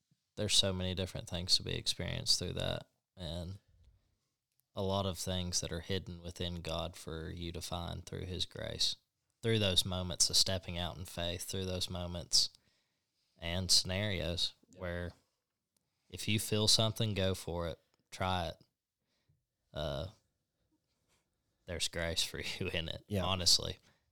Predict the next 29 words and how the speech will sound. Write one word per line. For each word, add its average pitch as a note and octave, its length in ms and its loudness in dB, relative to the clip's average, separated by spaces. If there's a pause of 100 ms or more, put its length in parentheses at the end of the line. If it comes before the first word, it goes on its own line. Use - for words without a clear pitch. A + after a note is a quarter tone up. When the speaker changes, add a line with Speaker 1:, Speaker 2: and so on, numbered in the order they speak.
(120)
Speaker 1:
I - 80 -10
mean, E2 260 -6 (260)
you G#2+ 160 -2
can G2+ 160 -2
tell G2 240 2
the F2+ 80 -2
difference F2 540 0
of E2 120 -10
when E2+ 200 -4
it's - 160 0
God D2 320 -4
and C#2+ 120 -12
when C#2+ 120 -10
it's - 220 -2
not. C2 280 -12 (500)
Speaker 2:
Yeah. G#2 220 2 (100)
Oh, G#2 180 6
yeah. D#2+ 180 -2 (500)
Speaker 1:
Uh, - 160 -8
Speaker 2:
Easily. G#2 440 4 (400)
Speaker 1:
it E2 120 -10
is E2 160 2
not F#2 400 -2
something F2+ 440 2
that D#2 120 -2
you F2+ 140 -2
have E2+ 200 -2
to D#2+ 100 -6
really E2+ 520 -2